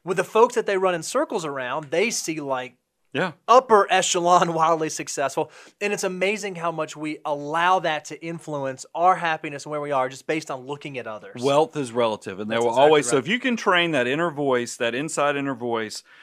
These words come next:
Speaker 2: to understand there's always, and tell it, tell yourself this, actually whisper this to yourself is, "There's always going to be somebody who has more than me." And then I want you to do a, a step two to that. I want you to look at yourself and reground yourself and go,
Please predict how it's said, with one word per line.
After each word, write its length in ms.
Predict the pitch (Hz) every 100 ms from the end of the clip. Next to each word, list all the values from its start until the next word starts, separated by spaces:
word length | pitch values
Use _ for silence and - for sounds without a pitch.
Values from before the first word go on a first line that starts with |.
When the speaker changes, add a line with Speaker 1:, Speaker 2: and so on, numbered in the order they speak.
| - -
Speaker 2:
to 160 | 139
understand 680 | 139 151 147 147 127 120 120 110 _ _ _
there's 200 | 120 110
always, 540 | - 127 139 143 135 -
and 200 | 131 135
tell 200 | 247 285
it, 200 | 156 -
tell 160 | 214
yourself 360 | 262 214 143 113
this, 220 | 107 -
actually 380 | 120 160 - 240
whisper 560 | 202 151 196 202 226 208
this 180 | 180 -
to 100 | 151
yourself 600 | 143 - 160 156 143 -
is, 240 | 117 110 - _ _
"There's 240 | 107 107 98 -
always 520 | 120 123 123 120 117
going 180 | 120 117
to 60 |
be 100 | 113
somebody 360 | 110 113 110 107
who 100 | 104
has 260 | 107 104
more 300 | 101 117 131
than 120 | 131 127
me." 240 | 127 123 - _
And 100 | 113
then 120 | 127 127
I 100 | 151
want 300 | 233 277 -
you 60 | 175
to 60 |
do 220 | 156 170 156
a, 140 | 135
a 40 |
step 360 | 135 - 160 -
two 180 | - 170
to 80 | 143
that. 200 | 113 110
I 80 | 127
want 260 | 170 165
you 80 | 139
to 60 | 127
look 340 | 120 175 196
at 100 | 214
yourself 520 | 208 - 131 120 117 -
and 220 | 117 110
reground 480 | 160 165 160 156 139
yourself 280 | 135 143 123
and 60 |
go, 100 | 113